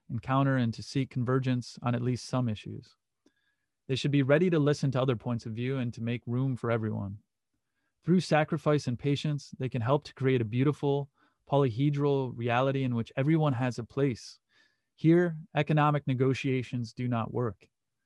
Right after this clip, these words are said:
Something else is required. An exchange of gifts for the common good.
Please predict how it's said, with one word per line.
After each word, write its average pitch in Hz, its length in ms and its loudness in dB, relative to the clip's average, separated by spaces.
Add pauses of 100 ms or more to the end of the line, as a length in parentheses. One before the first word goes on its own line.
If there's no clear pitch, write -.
(280)
Something 165 360 4
else 151 260 2
is 113 140 -6
required. 113 500 -6 (920)
An 135 80 2
exchange 165 440 2
of 127 120 0
gifts 147 320 2
for 127 180 -6
the 117 80 -4
common 123 320 -2
good. 104 240 -2